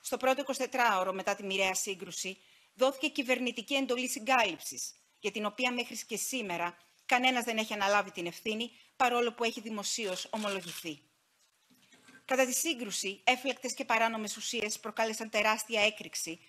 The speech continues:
που κατέκαψε τους περισσότερους. Το φορτίο αυτό δεν ήταν καν δηλωμένο. Μέσα σε πέντε ημέρες μετακίνησαν τα συντρίμμια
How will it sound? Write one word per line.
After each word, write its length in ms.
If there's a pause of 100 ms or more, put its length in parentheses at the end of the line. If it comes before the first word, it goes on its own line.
(140)
που 80
κατέκαψε 580
τους 160
περισσότερους. 840 (580)
Το 80
φορτίο 340
αυτό 300
δεν 160
ήταν 240
καν 240
δηλωμένο. 580 (800)
Μέσα 260
σε 120
πέντε 240
ημέρες 520
μετακίνησαν 580
τα 100
συντρίμμια 600